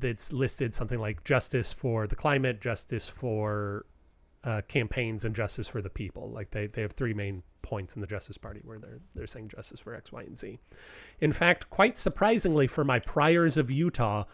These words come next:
he was named one of the best and most trusted lawyers in the nation and also is one of the top political leaders for L G B T rights in the two thousands.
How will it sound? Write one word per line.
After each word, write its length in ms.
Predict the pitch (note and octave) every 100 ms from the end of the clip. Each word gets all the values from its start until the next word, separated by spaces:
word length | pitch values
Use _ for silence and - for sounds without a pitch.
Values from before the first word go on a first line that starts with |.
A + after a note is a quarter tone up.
| - _
he 140 | -
was 140 | C#3 B2+
named 240 | D3 C#3
one 200 | B2 C#3+
of 140 | D3 A#2
the 80 | A#2+
best 420 | C3 D#3 - -
and 120 | D3+ C3
most 200 | B2+ -
trusted 480 | - D#3 - D#3+
lawyers 440 | B2+ C3+ C3+ B2+ G2
in 200 | D3+ D3+
the 80 | C#3+
nation 520 | C3 B2+ - C3+ A#2+ B2+
and 160 | A#2
also 280 | A#2 C3 -
is 100 | B2
one 120 | C3
of 60 | B2
the 60 | A#2
top 300 | - C3+ -
political 480 | C3+ C3 C3 C#3
leaders 320 | A#2 A#2+ A#2 -
for 140 | A#2
L 160 | A#2 A#2+
G 160 | A#2+
B 160 | A#2 A2
T 180 | - G#2
rights 320 | G#2 G2+ -
in 160 | B2
the 80 | G#2+
two 160 | - G2+
thousands. 600 | - G2 - - -